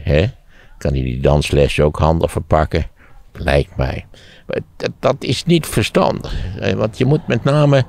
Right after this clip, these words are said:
die vijftien procent, die moet je naar mijn idee niet te veel gelegenheid geven om te denken dat er misschien toch wel wat in zit, hè? Dat werk.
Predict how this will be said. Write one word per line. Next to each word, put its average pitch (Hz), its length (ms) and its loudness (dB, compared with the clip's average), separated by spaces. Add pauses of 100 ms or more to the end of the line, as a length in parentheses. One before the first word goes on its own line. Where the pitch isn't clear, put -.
(380)
die 104 140 2
vijftien - 480 0
procent, 127 480 0
die 135 140 -2
moet 135 240 0
je - 120 -4
naar 123 120 0
mijn 117 200 0
idee 120 320 2
niet 123 240 -2 (160)
te 120 120 0
veel 120 240 4
gelegenheid 113 720 0
geven 107 400 0
om 98 180 0
te 104 120 -8
denken 104 360 0
dat 98 160 0
er 107 80 -2
misschien 107 360 -2
toch 107 200 0
wel 117 220 2
wat 110 220 -2
in 156 300 4
zit, - 500 -2
hè? 78 240 2 (500)
Dat - 220 -4
werk. 62 300 -4